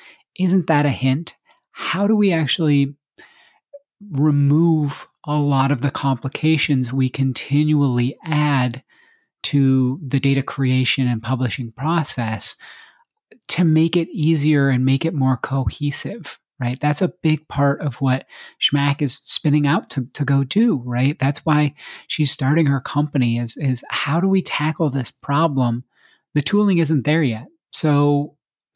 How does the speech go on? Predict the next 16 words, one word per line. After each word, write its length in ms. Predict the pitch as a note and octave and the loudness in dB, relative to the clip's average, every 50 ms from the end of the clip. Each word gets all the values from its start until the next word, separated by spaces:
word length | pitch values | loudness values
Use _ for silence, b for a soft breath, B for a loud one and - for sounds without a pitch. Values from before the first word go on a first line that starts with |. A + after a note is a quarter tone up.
| _ | _
can 120 | - - E3 | -2 0 2
we 120 | D3+ D3+ | 2 2
do 180 | C3+ D3 F3 A3 | 2 2 2 2
it 160 | A3+ - - | 0 -2 -4
before 280 | - C3+ - - C#3+ C#3 | -8 -8 -4 0 0 2
the 100 | C#3 C3+ | 0 0
tooling 380 | - - C#3+ D#3 D#3 D3 C3+ | -2 -4 -2 0 0 2 0
is 100 | C3 A#2 | 0 0
there? 240 | C3+ E3+ F3+ D#3+ C3+ | -2 -2 -2 -2 -4
Is 160 | B2 A#2+ A2+ | -6 -8 -6
it 80 | C3 B2+ | -4 -4
a 60 | C3 | -4
chicken 300 | - - C#3+ - - C3+ | -4 -4 -4 -2 0 0
and 120 | C3 B2+ | 0 2
egg 200 | B2+ B2+ A#2+ A2 | 0 -2 -4 -4
problem? 460 | - D3 D#3 E3 D#3+ C3+ B2+ D3 C3 | -4 -4 -2 -2 -2 -4 -6 -10 -14